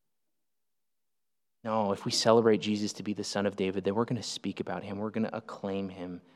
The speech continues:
like this, because he has brought us near to worship the one true and holy God. The warning in this passage is this: manipulate worship of God to promote yourself, and Jesus will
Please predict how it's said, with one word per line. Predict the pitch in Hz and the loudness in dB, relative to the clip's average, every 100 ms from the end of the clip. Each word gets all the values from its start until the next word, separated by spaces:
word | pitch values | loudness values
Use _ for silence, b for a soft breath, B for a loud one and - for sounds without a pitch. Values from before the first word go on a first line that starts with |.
| b 95 | b -6
like | 92 90 - - 92 | -4 -4 -8 -14 -10
this, | 87 85 - | -8 -8 -14
because | - 110 - 104 | -14 -12 -8 -8
he | - - 127 | -8 -2 2
has | 123 | 2
brought | - 104 104 | 4 2 4
us | 107 - | 2 0
near | 95 95 | -2 -2
to | 95 | -4
worship | 98 95 - - | -6 -6 -8 -8
the | 92 | -6
one | 95 104 110 | -2 0 0
true | 110 - 90 87 b b b b | -2 -6 -6 -6 b b b b
and | 85 | -18
holy | - 95 87 85 87 b b b b - | -8 -6 -4 -6 -10 b b b b -10
God. | - 143 139 - - _ _ - - - - - _ _ _ _ _ _ _ _ _ _ _ - | -8 -8 -12 -16 -20 _ _ -20 -20 -20 -20 -20 _ _ _ _ _ _ _ _ _ _ _ 0
The | 131 | 6
warning | 185 190 143 | 8 10 10
in | 131 | 8
this | 117 | 6
passage | - 107 - 104 | 4 2 2 -4
is | 104 104 | -4 2
this: | 117 95 | 2 2
manipulate | 120 107 131 165 175 170 151 | 0 2 2 4 6 6 6
worship | 135 135 - 127 | 4 4 0 -2
of | 120 | -2
God | 117 107 107 | 4 4 4
to | - | -2
promote | 104 107 120 | 0 4 4
yourself, | 127 123 - 117 92 85 - - _ _ _ _ _ _ _ 110 | 4 -2 -4 -2 -2 -6 -16 -20 _ _ _ _ _ _ _ -4
and | 104 | -4
Jesus | 95 110 127 131 131 - | -4 0 2 4 2 2
will | 107 | 0